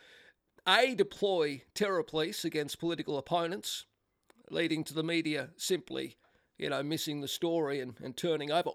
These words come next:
Or, you know, why is it that this whole story of whether or not the former New South Wales Deputy Premier,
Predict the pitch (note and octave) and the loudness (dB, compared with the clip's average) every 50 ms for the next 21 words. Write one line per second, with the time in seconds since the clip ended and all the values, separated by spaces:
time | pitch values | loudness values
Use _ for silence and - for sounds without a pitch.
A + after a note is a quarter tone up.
0 | - _ A3+ A#3 F#3+ D#3 E3 G#3+ C#4+ C4+ - - - - - - _ _ _ _ | 4 _ 10 10 10 12 10 10 10 8 4 -2 -10 -20 -20 -20 _ _ _ _
1 | _ _ _ - - - F3+ F3 E3+ E3+ - - F#3 E3+ F#3+ G#3+ A3 A3 G#3+ G#3 | _ _ _ -16 -2 0 2 4 4 2 0 -2 2 4 6 6 8 6 6 4
2 | G#3+ A3+ A#3 F3 F3+ - - - - _ - _ _ - D#3 E3+ D#3+ - - _ | 2 0 -2 -2 -4 -6 -6 -12 -20 _ -20 _ _ -4 -2 -2 -2 -2 -8 _
3 | _ - - - - _ - E3 E3 - - - - - F3+ F#3 F#3 F#3+ F#3 F#3 | _ -20 -20 -20 -20 _ 0 0 2 2 0 -4 2 4 6 8 8 8 8 8
4 | F3 E3+ D#3 D3 - _ _ _ - _ _ - - - - - - - F#3+ F#3+ | 6 6 4 0 -8 _ _ _ -20 _ _ -20 -12 -8 -8 -8 2 4 6 6
5 | F#3 F3+ E3 C#3 B2+ B2+ D#3 G3+ F#3+ - - - _ _ _ _ _ _ _ - | 6 6 4 2 2 0 -2 -4 -6 -10 -16 -20 _ _ _ _ _ _ _ -2
6 | - - D#3 D#3 D#3 D3+ A#2+ - - - D#3 G3 G#3 A3 G3+ F#3 E3+ D#3+ D3 C3+ | 2 4 6 6 6 6 2 -2 -12 0 2 2 2 4 4 4 4 4 4 4
7 | C3 C#3+ D#3+ F3 G3 G3 - D3 C#3+ C3 - G3+ G3+ F#3+ D#3+ D3 C#3+ D3 D#3 E3+ | 2 2 2 2 2 2 -2 -6 -6 0 2 2 2 2 2 0 -2 -2 -2 -2
8 | - - D#3+ C#3 C3+ B2 - D3 C#3+ C#3 C#3 - - D3+ D3 - - C#3+ - - | -2 0 0 0 0 0 0 2 2 2 0 0 -2 -2 -2 -2 -8 -8 -4 -2
9 | E3+ D#3 D3+ D3+ D3+ D3+ F3+ | -2 -2 0 0 0 -2 -2